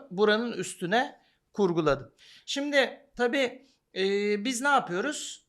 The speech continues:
İşte takım başarılı oldu mu, e, Okan Hoca'ya, işte Sergen Hoca'ya, Tedesco'ya diyoruz ama aslında orada da bir ekip çalışması var. Dolayısıyla teknik direktörün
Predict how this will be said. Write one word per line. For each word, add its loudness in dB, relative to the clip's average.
İşte -12
takım -4
başarılı 2
oldu 2
mu, -4
e, -6
Okan 0
Hoca'ya, 2
işte -4
Sergen 0
Hoca'ya, -2
Tedesco'ya 0
diyoruz -6
ama -4
aslında -6
orada -2
da 2
bir -6
ekip -6
çalışması -6
var. -8
Dolayısıyla 2
teknik -4
direktörün 0